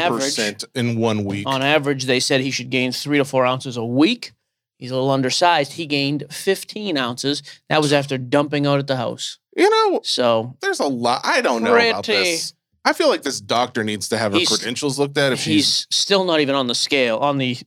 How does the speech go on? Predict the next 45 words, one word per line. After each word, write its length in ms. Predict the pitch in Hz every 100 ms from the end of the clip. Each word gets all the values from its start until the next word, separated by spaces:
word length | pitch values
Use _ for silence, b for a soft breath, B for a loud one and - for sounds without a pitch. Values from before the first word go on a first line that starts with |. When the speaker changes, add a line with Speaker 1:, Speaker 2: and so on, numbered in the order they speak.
| -
Speaker 2:
on 160 | 147
the 60 | 120
chart 340 | - 139 113
for 80 | -
our 60 | 113
weight 240 | 123 131 123
yet. 220 | 113 127
He's 140 | 123
still 340 | - 120 120 139 175
<laughs> 100 | 160 175
way 160 | 165 160
undersized. 720 | 143 143 143 127 127 135 - b b b -
But 120 | 190
we're 120 | 208
getting 300 | 196 147 120
there. 220 | 104 113
That's 140 | 135 139
the 60 |
important 360 | 127 127 117 107
thing. 120 | 123 123
Speaker 1:
Whereas 680 | 139 135 127 117 113 101 - -
my 400 | 107 131 214 262
kid 560 | - 120 110 110 117 - _ -
is, 760 | 135 143 139 135 - - - - _ _ _ _ _ _ _ -
I 120 | 110
don't 160 | 110 107
know. 260 | 101 95 -
There's 220 | 120 110
nothing. 320 | 113 107 110 104
She's 220 | 123 113
nine 260 | 117 117 113
years 180 | 107
old. 260 | 107 95 90
There's 180 | 107 110
nothing 240 | 110 107
special 600 | - 110 101 104 101 101 -
today. 380 | 104 92 92 95 b b b -
Actually, 300 | 143 143 127
she's 140 | 123
giving 200 | 123 120
her 80 | 110
mom 180 | 107 104
a 60 |
lot 140 | 98
of 60 | 95